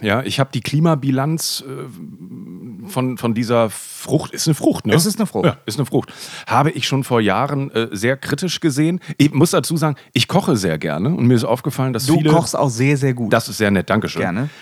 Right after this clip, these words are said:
Speaker 1: Mm, und ich hab festgestellt, dass viele Rezepte, neuere Rezepte, einfach, ähm, Avocados vorsehen.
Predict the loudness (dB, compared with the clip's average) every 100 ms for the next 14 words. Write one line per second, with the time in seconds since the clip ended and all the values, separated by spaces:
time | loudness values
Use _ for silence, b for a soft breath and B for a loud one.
0 | B B 0 2 2 0 0 -2 -2 -8
1 | -8 -4 -4 -4 _ -6 0 0 0 -2
2 | 0 0 -2 -4 -4 0 2 0 -2 -6
3 | -4 -2 -2 2 4 6 8 6 4 0
4 | -4 -4 -4 -4 -2 -2 0 -4 -2 -4
5 | -4 -8 -6 -4 -2 -2 0 0 0 0
6 | -2 -8 -6 0 0 0 -4 -8 -10